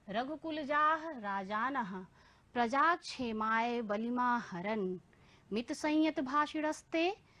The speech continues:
सदा सत्यनिष्ठाः आसन्, यशस्कामस्ते तदर्थं प्राणानपि त्यक्तुं सदैवोद्यता अभवन्। केवलं सन्तत्यर्थे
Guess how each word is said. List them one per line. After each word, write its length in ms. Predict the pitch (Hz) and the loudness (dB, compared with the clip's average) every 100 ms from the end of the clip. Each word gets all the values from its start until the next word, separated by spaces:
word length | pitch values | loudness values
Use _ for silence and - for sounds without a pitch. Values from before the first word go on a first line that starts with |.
| _ | _
सदा 420 | - 269 285 330 | -4 0 4 4
सत्यनिष्ठाः 1080 | 330 302 269 - 233 226 - - 254 262 285 - 190 | 2 -2 -6 -6 -4 -4 -6 -6 0 2 2 -2 -2
आसन्, 580 | 180 196 247 220 175 185 _ _ _ - | -4 -4 -4 -2 -2 -6 _ _ _ -8
यशस्कामस्ते 1400 | 220 277 359 349 - 262 214 202 247 - - 247 190 175 - - - - _ _ - | -6 0 0 0 -2 0 2 2 -2 -2 -2 0 0 -2 -10 -20 -20 -20 _ _ -2
तदर्थं 680 | 214 240 277 - 302 302 | 2 4 2 2 4 4
प्राणानपि 840 | 294 247 214 220 285 311 311 311 302 | 0 0 2 4 4 4 2 0 -4
त्यक्तुं 680 | - 226 247 - 277 277 | -4 -6 -6 -4 0 0
सदैवोद्यता 1160 | 277 233 202 196 180 196 233 220 233 247 247 254 - - _ _ _ _ _ _ _ - | -2 -4 -2 -2 -2 -2 -2 -4 0 2 2 0 -8 -20 _ _ _ _ _ _ _ -6
अभवन्। 600 | 214 165 190 214 240 180 190 - _ _ - | -4 -4 -2 -2 0 -2 -6 -14 _ _ -4
केवलं 640 | 285 330 339 330 330 359 | 0 2 4 4 4 4
सन्तत्यर्थे 1300 | - - 285 349 370 381 - 320 269 - 269 262 277 | 0 -4 2 2 2 0 0 0 0 -2 -2 0 -2